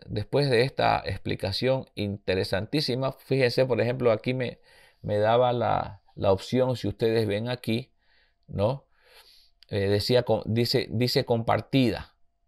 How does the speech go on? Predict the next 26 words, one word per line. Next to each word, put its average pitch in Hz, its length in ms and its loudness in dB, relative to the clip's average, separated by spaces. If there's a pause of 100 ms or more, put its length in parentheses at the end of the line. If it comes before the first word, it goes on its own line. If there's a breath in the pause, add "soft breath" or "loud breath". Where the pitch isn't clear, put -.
(140)
¿no? 101 340 -6
"Estás 143 320 -2
compartiendo 131 540 0
los 120 140 2
ingresos 117 420 0
con 104 140 -4
los 110 100 -6
artistas 117 460 -4
que 107 100 -4
han 110 80 -4
creado 107 320 0
la 101 140 0
música 98 540 -2
de 87 180 -4
tu 90 180 -6
video", 82 440 -4
dice. - 280 -16 (880)
En 85 140 -8
otras 98 240 -4
palabras, 127 440 6
quiere 117 220 4
decir 117 380 2
que, 113 80 -4
de 95 140 2
que 98 160 0
yo 135 340 4